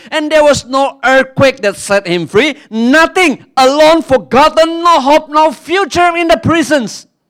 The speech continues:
But once again, the Bible reminds us that there is nothing impossible for God. For man is impossible, but for God, nothing is impossible.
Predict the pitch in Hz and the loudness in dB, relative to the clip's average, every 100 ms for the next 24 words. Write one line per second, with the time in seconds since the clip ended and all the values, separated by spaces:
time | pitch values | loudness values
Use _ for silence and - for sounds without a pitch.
0 | _ _ _ _ _ _ _ 180 143 220 | _ _ _ _ _ _ _ -8 -4 -4
1 | 233 - 214 190 196 175 147 170 196 196 | -4 -6 -8 -6 -6 -6 -2 0 0 -2
2 | 208 185 170 165 170 165 147 - - - | -4 -6 -6 -8 -8 -8 -12 -14 -18 -20
3 | _ _ _ _ _ _ _ _ _ _ | _ _ _ _ _ _ _ _ _ _
4 | 156 170 165 _ _ _ _ _ _ 135 | -8 -6 -6 _ _ _ _ _ _ -12
5 | 185 226 226 - 196 208 214 _ 233 233 | -6 -4 -4 -6 -6 -6 -6 _ -10 -10
6 | 233 - _ 185 180 175 185 185 185 190 | -12 -18 _ -12 -12 -12 -10 -10 -10 -14
7 | 165 185 180 _ 170 156 - 147 131 _ | -8 -6 -6 _ -10 -8 -8 -6 -6 _
8 | 170 160 165 185 240 254 185 175 - _ | -12 -12 -10 -10 -10 -12 -14 -14 -16 _
9 | - 160 151 - 165 160 165 139 156 143 | -12 -10 -10 -8 -10 -10 -12 -8 -8 -6
10 | 151 139 160 156 156 202 147 - _ _ | -8 -8 -10 -8 -6 -6 -6 -12 _ _
11 | _ 151 175 175 185 185 190 190 _ _ | _ -8 -8 -8 -8 -10 -10 -20 _ _
12 | - 147 - 139 123 - 117 - 107 95 | -12 -12 -10 -14 -14 -16 -18 -18 -20 -20
13 | _ | _